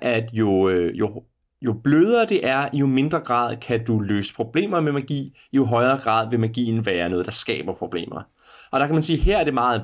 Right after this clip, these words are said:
blødt, fordi vi ved faktisk ikke noget som helst om reglerne, og det betyder, at det er som skabt til at skabe problemer, men man kan ikke løse problemer med det, fordi det er, det er cheap,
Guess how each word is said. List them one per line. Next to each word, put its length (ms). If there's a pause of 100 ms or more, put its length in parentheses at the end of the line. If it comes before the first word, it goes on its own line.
blødt, 280
fordi 340
vi 160
ved 140
faktisk 320
ikke 180
noget 260
som 100
helst 200
om 100
reglerne, 360 (180)
og 80
det 80
betyder, 320
at 140
det 200
er 40
som 180
skabt 420
til 240
at 60
skabe 280 (320)
problemer, 440 (380)
men 140
man 120
kan 100
ikke 200
løse 360
problemer 320
med 160
det, 120
fordi 240
det 220
er, 180
det 140
er 40 (100)
cheap, 260